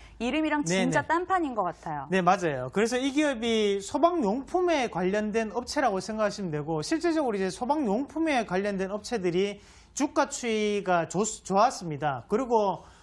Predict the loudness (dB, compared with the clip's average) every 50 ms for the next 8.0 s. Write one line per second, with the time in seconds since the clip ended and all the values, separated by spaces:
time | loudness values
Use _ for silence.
0 | -12 -4 0 2 4 4 2 2 4 2 2 2 2 0 0 0 0 -2 -2 -2
1 | -2 -2 -4 -4 -4 -4 -4 -2 -2 -2 0 0 0 0 0 0 0 -2 -2 0
2 | 0 -2 -2 -2 -6 -12 -20 -20 -20 -20 -14 -4 -2 0 0 2 2 4 4 4
3 | 2 2 0 -2 -2 -2 -2 0 0 2 2 2 0 -2 -2 0 0 0 -2 -4
4 | -4 -4 -4 -4 -4 -8 -10 -12 -14 -16 -18 -20 -20 -20 -20 -20 -8 0 2 4
5 | 6 6 4 2 4 4 4 4 4 0 -4 -4 0 0 2 2 2 2 0 0
6 | -2 -2 -2 -2 -2 -2 -2 -2 -4 -4 -4 -6 -4 -2 -2 -2 -2 -2 -2 -2
7 | 0 0 0 0 0 -2 -2 -2 -2 -2 -2 -4 -6 -6 -6 -6 -6 -6 -8 -10